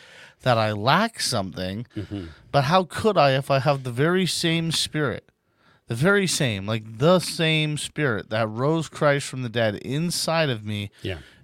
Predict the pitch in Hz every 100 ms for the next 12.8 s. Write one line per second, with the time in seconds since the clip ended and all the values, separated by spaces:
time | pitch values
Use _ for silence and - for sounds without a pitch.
0 | - 156 165 - 170 151 147 143 127 120
1 | 113 117 107 139 160 175 156 135 117 -
2 | 151 185 185 _ _ _ _ - 117 107
3 | 107 117 147 160 170 160 - _ _ -
4 | 147 143 147 147 139 - _ - 156 175
5 | 202 190 190 156 165 131 127 135 151 185
6 | - - 165 180 - 180 151 147 - 151
7 | 135 - 156 151 151 135 110 110 123 160
8 | 180 - 180 - 151 143 143 139 139 -
9 | - - _ - 170 233 240 220 165 131
10 | 135 120 113 104 101 104 98 98 95 120
11 | - 117 110 107 107 98 98 104 104 120
12 | 113 98 123 135 95 82 113 -